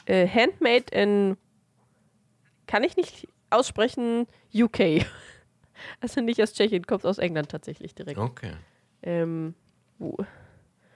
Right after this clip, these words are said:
Speaker 1: Worcester?
Speaker 2: Mhm.
Speaker 1: Wie von einer Worcester-Soße? Glaub ich, wird's ausgesprochen. F-, W O R C E S T E R.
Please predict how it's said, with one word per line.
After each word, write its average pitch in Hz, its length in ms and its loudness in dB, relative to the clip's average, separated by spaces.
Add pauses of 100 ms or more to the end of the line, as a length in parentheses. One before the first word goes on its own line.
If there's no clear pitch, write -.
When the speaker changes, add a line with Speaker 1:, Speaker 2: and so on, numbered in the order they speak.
(560)
Speaker 1:
Worcester? 202 480 0 (680)
Speaker 2:
Mhm. 98 360 -8 (1000)
Speaker 1:
Wie 196 120 -4
von 190 260 0
einer 170 120 0
Worcester-Soße? 294 640 -2 (2500)
Glaub 226 220 -2
ich, - 120 -14
wird's - 140 -8
ausgesprochen. - 520 -6 (800)
F-, 220 260 0
W 214 400 2
O 240 260 4
R 202 340 0
C 240 480 0
E 214 200 0
S - 240 0
T - 200 -4
E 175 300 2
R. 160 220 2